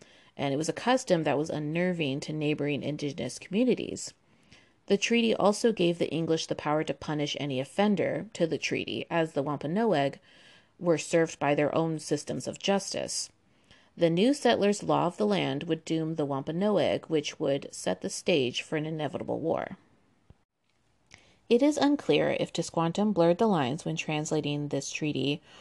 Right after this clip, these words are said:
or was himself at a loss for meaning, though I don't think that was the case. Uh, Tisquantum had spent quite a few years in England and in Europe in general. I think part of how he may have adapted was by learning the customs of the English,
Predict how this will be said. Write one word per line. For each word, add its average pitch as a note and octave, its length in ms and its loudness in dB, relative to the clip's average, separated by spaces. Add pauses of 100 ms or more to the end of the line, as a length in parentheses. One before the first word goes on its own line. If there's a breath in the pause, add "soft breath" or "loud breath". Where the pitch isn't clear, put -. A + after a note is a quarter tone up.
(200 loud breath)
or F3+ 200 8
was F3 260 4
himself D#3 640 2
at D3+ 140 0
a D3+ 40 0
loss D3+ 340 0
for D3 160 -6
meaning, F#3 500 -2 (640 loud breath)
though E3 400 8
I D#3+ 160 4
don't B3+ 320 4
think C#4+ 220 2
that F3+ 200 6
was A#2+ 160 0
the - 120 -6
case. - 560 -6 (300)
Uh, C#3 340 -2
Tisquantum G#3 600 0
had A#3+ 180 0
spent E3+ 360 0
quite E3 180 0
a E3 60 0
few F#3+ 180 0
years D#3 420 2
in D3+ 180 -6
England D#3 520 -2 (340 loud breath)
and E3+ 220 0
in D#3 140 0
Europe D3+ 280 0
in - 140 -6
general. D3 560 -6 (640 soft breath)
I E3 100 4
think A3 300 -2
part B3 240 6
of B3+ 140 6
how E3+ 220 2
he F3 200 0
may D#3 160 0
have C#3+ 140 2
adapted F3 560 0
was D3+ 180 -4
by D3 200 -4
learning D3+ 460 -2
the C#3+ 300 -4
customs D3+ 520 -4
of D3 240 -4
the - 100 -2
English, - 640 -4